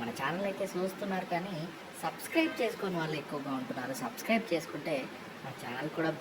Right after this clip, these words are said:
కొంచెం బెనిఫిట్ అయ్యే అవకాశం ఉంటుంది. ఎందుకంటే మీరు ఛానల్ సబ్స్క్రైబ్ చేసుకోవడం వల్ల మా కస్టమర్స్ పెరుగుతారు. దాంతోపాటుగా లైక్ చేయడం వల్ల వీడియో కూడా చాలామంది చూస్తారు. దాంతో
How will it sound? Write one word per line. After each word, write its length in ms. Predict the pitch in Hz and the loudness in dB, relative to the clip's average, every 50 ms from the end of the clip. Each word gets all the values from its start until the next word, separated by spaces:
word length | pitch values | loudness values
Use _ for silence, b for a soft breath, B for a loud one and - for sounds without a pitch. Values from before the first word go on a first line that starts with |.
| - - - | -4 -4 -4
కొంచెం 340 | 170 - - - - 262 220 156 139 | -4 -4 -2 0 2 2 2 2 0
బెనిఫిట్ 320 | 131 120 - - - - 233 | -2 -2 -4 -6 -4 -4 -2
అయ్యే 160 | - - - 226 | -2 -2 -4 -4
అవకాశం 300 | - - - - - 240 240 240 | -2 -2 -2 -2 -2 -4 -4 -4
ఉంటుంది. 360 | - - - - 160 156 - - - - B B B B - - - 170 | -4 -6 -6 -2 -2 -2 -2 -2 -6 -6 B B B B -8 -2 2 4
ఎందుకంటే 400 | 190 185 185 170 156 - 277 127 - - - - - - - - 143 | 4 6 6 4 4 4 0 0 0 -2 -8 -12 -12 -12 -10 -6 -6
మీరు 160 | 139 127 127 - - | -4 -4 -6 -6 -6
ఛానల్ 300 | - 127 131 139 156 165 156 | -4 -4 -2 -2 -2 -2 -2
సబ్స్క్రైబ్ 360 | 160 131 - - - 175 165 - - | -2 -4 -2 0 0 0 2 2 0
చేసుకోవడం 400 | 147 139 - - 151 135 131 131 131 | -2 -2 -2 -2 -2 -2 -2 -2 -2
వల్ల 120 | 131 131 127 127 | -2 -2 -2 -4
మా 60 | 127 123 - | -4 -4 -2
కస్టమర్స్ 400 | - - - - 165 175 170 - - - - - - | -2 -2 0 0 -2 -2 -2 -2 -6 -10 -10 -6 -4
పెరుగుతారు. 500 | 151 135 135 156 170 175 185 - - 139 - - - - - - - - - | -2 -2 -2 0 2 4 4 6 4 2 0 -2 -8 -10 -12 -12 -6 2 4
దాంతోపాటుగా 640 | 180 165 170 180 156 - - - - - - 143 135 - 139 139 135 | 4 4 6 4 6 6 4 2 2 2 0 2 2 2 2 2 2
లైక్ 200 | 127 135 147 - - - | 2 2 2 0 2 2
చేయడం 260 | 170 151 143 139 131 131 | 2 4 4 2 0 0
వల్ల 140 | 131 127 127 123 127 | 0 0 0 0 -2
వీడియో 220 | 127 123 131 131 120 135 | -4 -2 -2 -2 0 0
కూడా 140 | 131 123 123 - - | -2 -2 -2 -2 -2
చాలామంది 380 | 120 120 120 117 120 120 117 113 - | -2 -2 -2 -2 -4 -4 -4 -6 -8
చూస్తారు. 420 | 123 127 - - - 127 127 123 120 - - - - - - - - - | -8 -8 -6 -4 -4 -2 -2 -4 -4 -6 -8 -10 -10 -10 -12 -10 -6 -4
దాంతో 320 | 160 143 143 139 - - | -2 -2 -2 0 0 2